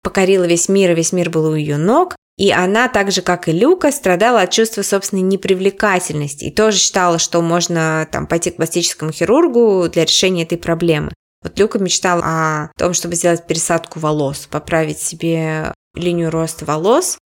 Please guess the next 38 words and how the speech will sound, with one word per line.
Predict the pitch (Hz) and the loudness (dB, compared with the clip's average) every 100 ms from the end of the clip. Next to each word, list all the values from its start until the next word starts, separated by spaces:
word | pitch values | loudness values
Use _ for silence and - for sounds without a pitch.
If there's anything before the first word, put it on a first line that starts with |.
| _ - | _ 0
и | |
ещё | 220 - 180 165 160 | 2 4 4 2 0
кучу | 175 - | -4 -4
всяких | - 147 - - | -4 -6 -6 -14
процедур. | - - 151 151 - _ _ _ - | -12 -8 -6 -6 -10 _ _ _ -2
Он | 254 | 0
пересмотрел | 262 - 254 240 240 | 2 2 2 4 2
все | 240 - 226 | 2 2 2
её | 202 185 | 4 0
фильмы, | - 240 285 262 226 | 2 2 4 2 2
перечитал | 190 - - 226 | 0 0 2 2
все | - 208 | 2 0
книги | 202 208 247 285 254 | 0 0 2 4 4
о | 233 | 4
ней | 214 202 190 175 | 2 2 2 0
и | |
просто | 175 254 220 | 0 0 0
был | 190 208 - | 2 2 2
одержим | 180 185 180 202 214 190 | 2 0 2 2 2 0
Мерлин | 175 175 180 | 0 0 0
Монро. | 175 175 170 160 156 - _ - | 0 0 0 0 -2 -8 _ 0
И, | 196 220 | 4 4
конечно, | 202 202 190 196 - 208 185 175 | 2 0 2 2 0 0 2 2
ну, | 175 196 170 _ - | 2 0 -2 _ -14
какая | - 214 208 | -4 0 0
судьба | - 170 180 170 | 0 -2 0 0
ждёт, | 170 170 170 | 0 -2 0
э, | 170 160 | -2 -2
старшеклассника, | 151 165 - 175 214 262 220 165 | -2 -2 -2 0 0 0 -2 -2
который | 175 175 170 | -2 2 2
одержим | 160 165 170 185 | 2 0 0 -2
Мерлин | 175 170 170 170 | 0 2 2 0
Монро? | 165 160 151 | 0 0 -2
Его | 170 | -2
травили | 175 190 180 185 214 190 | 0 2 2 2 2 0
просто | - 165 165 156 | 0 -2 -2 -6
почём | 170 165 170 160 | -6 -4 -2 -2
зря. | 156 143 | -4 -6